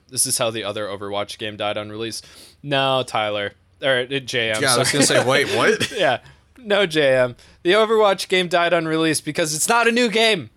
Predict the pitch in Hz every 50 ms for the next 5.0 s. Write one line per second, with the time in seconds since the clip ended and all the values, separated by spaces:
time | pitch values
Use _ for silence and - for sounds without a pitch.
0 | _ _ - 190 - - 269 - - - - - 403 370 - - 415 - - -
1 | _ _ - - _ _ _ _ _ _ _ - 156 165 - 196 208 208 220 214
2 | 208 208 196 170 165 170 170 147 117 - _ _ - _ _ - - 180 170 -
3 | 208 190 - - 196 202 196 196 196 180 180 180 - - 180 170 165 156 156 -
4 | - 156 135 127 131 135 139 139 131 123 120 - - 120 107 98 95 101 -